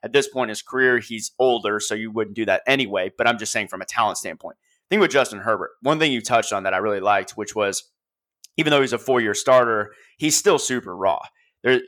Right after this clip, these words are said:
there's nobody that's gonna say Justin Herbert's ready right now, which is why I think it was a great move on the Chargers' part to draft him where they did, because they knew he didn't have to be the starter day one. Now, I think because of how the league has transitioned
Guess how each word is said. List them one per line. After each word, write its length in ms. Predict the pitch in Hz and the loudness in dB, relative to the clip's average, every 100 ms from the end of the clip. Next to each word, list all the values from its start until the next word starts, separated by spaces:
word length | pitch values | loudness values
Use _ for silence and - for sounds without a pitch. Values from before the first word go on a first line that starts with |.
| _ _ | _ _
there's 180 | 139 143 | -2 2
nobody 360 | 175 175 151 139 | 4 6 6 4
that's 180 | 127 | 0
gonna 160 | - 123 | 0 -2
say 180 | 123 117 | 0 2
Justin 300 | 113 107 110 | 2 0 0
Herbert's 380 | 117 107 101 110 | 0 0 -2 0
ready 200 | 104 98 | 0 0
right 240 | 101 92 | -2 2
now, 200 | 113 110 | 2 2
which 180 | 104 107 | 0 -4
is 140 | 107 | -4
why 240 | 107 120 107 | 2 4 4
I 20 | |
think 240 | - 110 | 0 -8
it 100 | 98 | -4
was 240 | 110 113 104 | 0 0 0
a 60 | |
great 560 | 101 101 107 113 113 - _ _ _ | -8 -8 -2 0 0 -4 _ _ _
move 420 | 107 123 117 107 - | -2 0 0 -4 -2
on 200 | 113 110 | 0 0
the 80 | 101 | -2
Chargers' 440 | 110 104 98 92 | -2 -2 -4 -12
part 480 | - 131 131 107 - _ _ - | -4 2 4 4 -2 _ _ -12
to 100 | 107 | -10
draft 500 | 101 110 117 120 - | 0 4 4 2 -4
him 160 | 113 | -8
where 160 | 104 104 | -4 -2
they 200 | 101 95 | -2 -6
did, 360 | - 120 117 95 | -4 0 0 -2
because 280 | 107 117 | -6 -4
they 100 | 127 | 0
knew 160 | 151 160 | 2 0
he 160 | 147 156 | 2 0
didn't 160 | 131 | 0
have 320 | - 113 113 | 0 0 0
to 80 | - | -4
be 100 | 117 | -8
the 80 | 104 | -8
starter 360 | - 104 95 95 | -2 -2 -2 -6
day 160 | 92 | -8
one. 220 | 90 - - _ | -8 -10 -12 _
Now, 440 | 123 160 151 92 - _ _ _ _ _ - | 0 4 4 2 -4 _ _ _ _ _ 2
I 160 | 123 | 2
think 400 | 123 - 160 - | 2 0 -2 -2
because 540 | - 131 - 143 147 151 | -6 -6 -2 2 4 2
of 120 | 165 | -2
how 300 | - 127 135 | 0 2 4
the 140 | 127 | 2
league 260 | 113 123 117 | -4 -4 -2
has 140 | 110 | -4
transitioned 800 | - 120 104 101 127 127 98 92 | -4 -6 -6 0 0 0 -6 -10